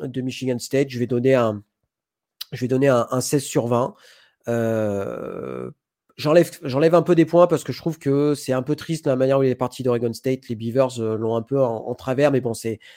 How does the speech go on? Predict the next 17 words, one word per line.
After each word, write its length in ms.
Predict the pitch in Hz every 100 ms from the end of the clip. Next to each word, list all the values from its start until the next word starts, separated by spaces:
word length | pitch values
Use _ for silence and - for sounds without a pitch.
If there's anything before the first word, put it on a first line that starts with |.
| _ _ -
malheureusement, 720 | 127 147 147 147 151 160 151
euh, 300 | 135 131 123
malheureusement 640 | 123 131 135 135 127 143
le, 160 | 139 117
le, 180 | 113 113
le 140 | 120
destin 340 | 135 135 160
de 60 | 143
ce 100 | -
programme-là 560 | 131 131 123 123 131 156
qui, 200 | - 117
qui 340 | - 113 110
rétrograde, 640 | 110 120 - 123 120 135 127
euh, 160 | 107
qui 160 | 104 117
rétrograde 460 | 110 - 120 123
très, 180 | - 127